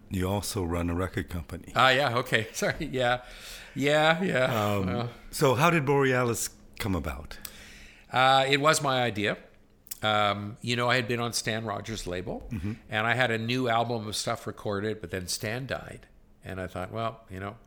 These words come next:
Speaker 2: I don't play full time. Who's gonna sign me, right?" I even spoke to a U S label, and they said, "You know, Grit, we know your music. You've toured down here, but, uh, but if we released it, we, we're, we're,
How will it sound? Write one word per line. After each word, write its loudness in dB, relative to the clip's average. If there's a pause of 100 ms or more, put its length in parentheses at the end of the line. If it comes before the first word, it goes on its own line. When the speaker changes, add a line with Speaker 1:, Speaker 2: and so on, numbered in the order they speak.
(340)
Speaker 2:
I 2
don't 2
play -2
full -6
time. -6 (560)
Who's -4
gonna -8
sign -4
me, -10
right?" -10 (340)
I 2
even 0
spoke -4
to -2
a -2
U 0
S -2
label, -4
and -8
they -6
said, -8
"You -6
know, -4
Grit, -6
we -4
know -4
your -4
music. -6
You've -10
toured -6
down -6
here, -6
but, -8 (680)
uh, -4 (120)
but -10 (240)
if -8 (160)
we -2
released -4
it, -6
we, -8
we're, -8
we're, -4